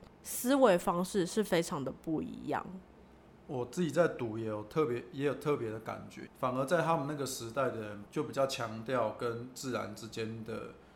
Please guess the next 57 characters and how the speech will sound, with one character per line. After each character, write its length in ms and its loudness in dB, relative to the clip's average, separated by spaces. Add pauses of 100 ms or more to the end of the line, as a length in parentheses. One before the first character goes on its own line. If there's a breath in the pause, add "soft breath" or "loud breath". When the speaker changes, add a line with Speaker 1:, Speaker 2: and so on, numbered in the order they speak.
(300 loud breath)
Speaker 2:
和 100 -2
平 200 -8
共 240 -2
处 160 -14 (100)
嘛， 100 -14 (260)
他 100 2
们 100 -2
在 120 2
使 240 -2
用 240 0
资 260 -4
源 220 -2 (180)
也 180 -8
是 320 -6
尽 240 -4
量 160 -4
都 100 -2
物 200 -4
尽 200 -8
其 260 -8
用， 200 -6
比 80 -12
较 120 0
不 140 -6
会 80 -4
有 100 -2
浪 220 -4
费 200 -6
的 80 -10
问 320 -8
题。 160 -14 (600 loud breath)
我 80 -6
觉 100 0
得 60 -6
最 120 2
根 240 2
本 120 -2
的 100 -6
原 260 -6
因 80 -6
在 220 2
于， 300 -6 (420 loud breath)
他 80 0
们 140 -2
那 60 -2
个 100 -2
时 260 -4
候 320 0 (160)
虽 160 0
然 200 4
也 100 -2
有 100 2
货 300 -2
币 200 -6
这 120 -8
个 100 -10
东 180 -8